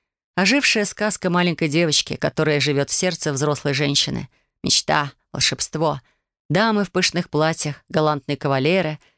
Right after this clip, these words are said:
музыка и танцы. Что еще нужно?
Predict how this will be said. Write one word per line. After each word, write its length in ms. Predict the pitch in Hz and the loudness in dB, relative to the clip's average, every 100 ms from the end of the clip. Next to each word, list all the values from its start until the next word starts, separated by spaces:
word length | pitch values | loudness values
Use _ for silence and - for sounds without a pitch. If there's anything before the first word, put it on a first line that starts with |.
| _ - | _ 0
музыка 480 | 165 226 190 180 147 | 2 4 0 0 -2
и 40 | |
танцы. 580 | - 139 147 143 135 131 _ _ _ - | 2 0 0 -2 -4 -10 _ _ _ -6
Что 240 | - 294 | -2 0
еще 300 | 208 - 151 | 2 2 0
нужно? 440 | 143 143 135 135 | 0 -2 -4 -6